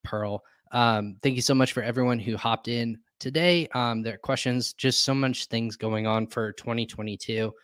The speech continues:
I think, again, international expansion, a lot of people are just talking about it, both customers of Ping Pong, but also just in the seller community.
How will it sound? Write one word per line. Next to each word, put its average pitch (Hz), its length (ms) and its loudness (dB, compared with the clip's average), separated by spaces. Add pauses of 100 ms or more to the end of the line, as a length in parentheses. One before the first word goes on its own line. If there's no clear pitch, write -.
(280)
I 123 100 6
think, 110 240 2 (260)
again, 98 420 -6
international 120 420 0
expansion, 104 600 -4 (360)
a 107 40 -6
lot 113 160 8
of 107 80 -2
people 107 260 -2
are 104 80 0
just 101 220 -4
talking 104 260 0
about 101 240 0
it, 101 80 -2
both 104 240 -6
customers 101 600 -4
of 98 120 -10
Ping 147 160 2
Pong, 139 280 4
but 107 120 0
also 107 320 2
just 107 300 2 (300)
in 113 120 -2
the 107 80 0
seller 107 300 -2
community. 101 560 -6